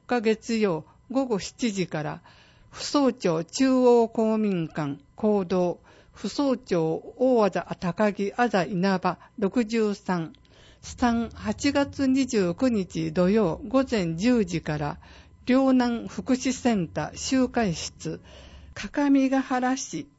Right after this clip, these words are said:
鵜沼朝日町二の三八四の一。説明会の内容は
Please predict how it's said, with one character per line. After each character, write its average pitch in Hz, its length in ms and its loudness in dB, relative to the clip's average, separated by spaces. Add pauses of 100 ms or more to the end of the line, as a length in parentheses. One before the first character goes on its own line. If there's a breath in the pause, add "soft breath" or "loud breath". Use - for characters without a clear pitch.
鵜 202 140 0
沼 240 460 2
朝 285 240 -2
日 277 200 0
町 180 460 -4 (260 soft breath)
二 277 200 4
の 220 240 0
三 269 360 0
八 269 400 -2
四 214 300 0
の 151 240 -4
一。 156 400 -8 (880)
説 233 300 4
明 269 240 6
会 190 280 2
の 170 200 0
内 202 360 4
容 190 300 4
は 180 220 0